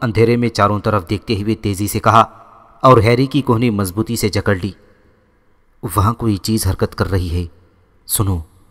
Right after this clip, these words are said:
ऐसा लगता है कि कोई बड़ी चीज़ है," हैरी जल्दी से सरगोशीनुमा लहजे में बोला।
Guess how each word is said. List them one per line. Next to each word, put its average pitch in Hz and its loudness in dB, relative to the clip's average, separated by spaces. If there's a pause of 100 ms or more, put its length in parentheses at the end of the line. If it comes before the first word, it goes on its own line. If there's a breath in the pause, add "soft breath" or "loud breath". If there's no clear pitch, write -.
(160)
ऐसा 120 2
लगता 113 4
है 123 4
कि 135 0
कोई 120 2
बड़ी 104 0
चीज़ 98 -4
है," 87 -2 (920)
हैरी 131 8
जल्दी 127 2
से 151 0
सरगोशीनुमा 131 2
लहजे 98 2
में 101 0
बोला। 92 0